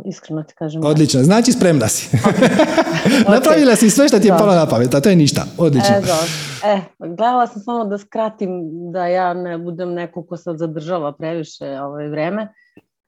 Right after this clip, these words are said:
Speaker 2: Samo ti
Speaker 1: Ja ću sad
Speaker 2: zadržavaj.
Speaker 1: direktno da tražim, uh, savjet, ali, znači, praktično.
Speaker 2: Mhm.
Speaker 1: Kako da zagrlim ono prema čemu imam užasan otpor? Evo, to je ono što mene bukvalno muči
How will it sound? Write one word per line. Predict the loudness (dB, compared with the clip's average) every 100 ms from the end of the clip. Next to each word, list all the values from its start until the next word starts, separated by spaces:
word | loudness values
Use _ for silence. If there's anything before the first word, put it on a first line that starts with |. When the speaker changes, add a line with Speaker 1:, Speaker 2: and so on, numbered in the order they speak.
| _ _
Speaker 2:
Samo | -8 0
ti | 2
Speaker 1:
Ja |
ću |
sad | 2
Speaker 2:
zadržavaj. | 0 0 0
Speaker 1:
direktno | 2 2 0 -4 -6
da | -4 -8 -8 _
tražim, | -6 -4 -4 -6 -6 -8
uh, | -8 -12 -12 -12 -14 -18 _ _
savjet, | _ _ -6 -4 -4 -6 -10 _ _ -8
ali, | -6 -6 -8
znači, | -10 -12 -12
praktično. | -8 -8 -10 -20 -20 _ _ _ _ _ _ _
Speaker 2:
Mhm. | -20 _ _ _ -4
Speaker 1:
Kako | -2 -2
da | -4 -2
zagrlim | -2 -2 -2 -4 -4
ono | -6 -6
prema | -6 -8 -8
čemu | -10 -10 -8
imam | -8 -8 -10 -14 _ _ _ _
užasan | -10 -10 -12 -16 -16
otpor? | -16 -20 _ -20 _
Evo, | -14 -14 _ _
to | -6 -4
je | -2 -4
ono | -4
što | -6 -6
mene | -6 -4 -6
bukvalno | -6 -8 -8 -8 -6
muči | -6 -8 -8 -10 -10